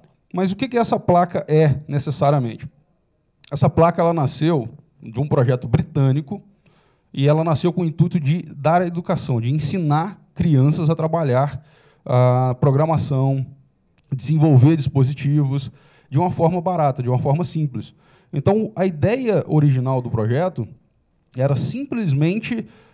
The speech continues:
u-, utilizar na educação. Só que o projeto deu tão certo, a, a, a comunidade começou a, a achar o dispositivo tão útil pra determinadas coisas, que isso se espalhou e agora tá sendo utilizado em diversas coisas.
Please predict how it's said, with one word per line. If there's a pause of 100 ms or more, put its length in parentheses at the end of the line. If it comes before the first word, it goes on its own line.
(140)
u-,
utilizar
na
educação.
Só
que
o
projeto
deu
tão
certo, (420)
a,
a,
a
comunidade
começou
a,
a
achar
o
dispositivo
tão (220)
útil
pra
determinadas
coisas, (500)
que
isso
se
espalhou
e
agora
tá
sendo
utilizado
em
diversas
coisas.